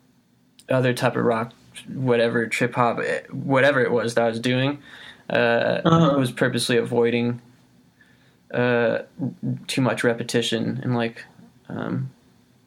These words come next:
Speaker 1: really liked, like, comp-, it was more about composing, you know? It wasn't about songwriting. It was, like, composing.
Speaker 2: For sure.
Speaker 1: Until I realized, like, people don't wanna listen to that, <laughs> you know? Like, most people are,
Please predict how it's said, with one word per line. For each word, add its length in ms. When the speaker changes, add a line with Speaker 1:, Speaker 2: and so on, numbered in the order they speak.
Speaker 1:
really 260
liked, 360
like, 400
comp-, 240
it 160
was 120
more 140
about 220
composing, 680
you 120
know? 240
It 100
wasn't 260
about 200
songwriting. 600
It 80
was, 200
like, 280
composing. 680
Speaker 2:
For 140
sure. 340
Speaker 1:
Until 320
I 80
realized, 480
like, 140
people 240
don't 200
wanna 200
listen 260
to 60
that, 320
<laughs> 300
you 120
know? 200
Like, 180
most 500
people 460
are, 140